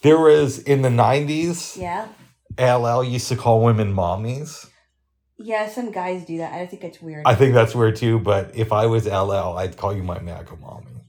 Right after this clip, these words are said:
Speaker 2: Yeah. Well, you know, um, I heard, I heard that, um, like, in the Puerto Rican culture, some men will call women mommy.
Speaker 1: Yeah.
Speaker 2: But M A M I.
Speaker 1: Um, what's his name did that? Big Pun.
Speaker 2: Yeah,
Speaker 1: And I
Speaker 2: and
Speaker 1: think
Speaker 2: then
Speaker 1: Fat Joe did that too.
Speaker 2: Yeah, mommy, like, in,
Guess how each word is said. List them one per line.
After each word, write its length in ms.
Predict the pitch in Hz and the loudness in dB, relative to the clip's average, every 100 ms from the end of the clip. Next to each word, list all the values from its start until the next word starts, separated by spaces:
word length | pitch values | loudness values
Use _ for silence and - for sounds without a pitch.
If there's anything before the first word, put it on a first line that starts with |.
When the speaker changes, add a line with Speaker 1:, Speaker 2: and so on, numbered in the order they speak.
| _ _ | _ _
Speaker 2:
Yeah. 380 | 185 180 180 - | -18 -14 -14 -10
Well, 220 | 269 302 | -8 -4
you 160 | 349 | 0
know, 160 | 370 359 | 0 0
um, 440 | 254 262 254 233 - _ - _ _ - | -2 -4 -4 -6 -12 _ -20 _ _ -10
I 100 | 226 | -8
heard, 260 | 262 294 - | -6 -8 -8
I 140 | 196 | -10
heard 280 | 202 269 254 | -8 -10 -8
that, 260 | 226 196 - | -6 -8 -8
um, 440 | 175 180 180 175 - - | -8 -8 -8 -12 -16 -12
like, 240 | 185 180 | -12 -10
in 120 | 190 | -10
the 100 | 185 | -8
Puerto 360 | 180 - 180 196 | -10 -10 -10 -6
Rican 360 | 208 202 202 196 | -8 -8 -10 -12
culture, 520 | 202 196 202 208 208 | -12 -12 -12 -12 -12
some 480 | 202 190 185 180 - _ | -12 -10 -8 -8 -12 _
men 480 | 185 185 180 185 180 | -12 -8 -8 -8 -8
will 120 | 175 | -10
call 360 | 175 - 170 170 | -12 -14 -10 -10
women 300 | 175 165 160 | -8 -8 -10
mommy. 440 | 147 160 175 185 | -10 -10 -8 -6
Speaker 1:
Yeah. 260 | 190 131 - | 2 2 2
Speaker 2:
But 120 | 196 185 | -2 -4
M 160 | 196 | -6
A 120 | 185 - | -6 -6
M 200 | 175 165 | -8 -10
I. 500 | 156 151 170 196 - _ - _ _ | -12 -10 -10 -12 -18 _ -20 _ _
Speaker 1:
Um, 260 | 123 117 117 | 4 4 4
what's 180 | 151 185 | 4 4
his 120 | 127 | -2
name 220 | 110 101 | -2 -2
did 160 | 92 85 | -4 -4
that? 280 | 87 90 101 - 107 | -4 -4 -10 -16 -6
Big 200 | 92 101 - | -4 -2 0
Pun. 420 | 107 90 85 87 - | 0 0 -8 -16 -8
Speaker 2:
Yeah, 240 | 247 233 | -4 0
Speaker 1:
And 80 | - | 2
I 40 | |
Speaker 2:
and 80 | 123 | 4
Speaker 1:
think 120 | 165 - | 2 0
Speaker 2:
then 40 | - | 2
Speaker 1:
Fat 240 | 135 117 | 4 4
Joe 180 | - 107 | 2 -4
did 160 | 85 82 | -4 -12
that 180 | - | -16
too. 100 | - | -10
Speaker 2:
Yeah, 160 | 226 208 | -4 -4
mommy, 640 | 208 208 226 254 262 262 220 | -2 -4 -2 0 0 -2 -4
like, 240 | 220 214 | -6 -6
in, 300 | 214 214 214 | -10 -12 -18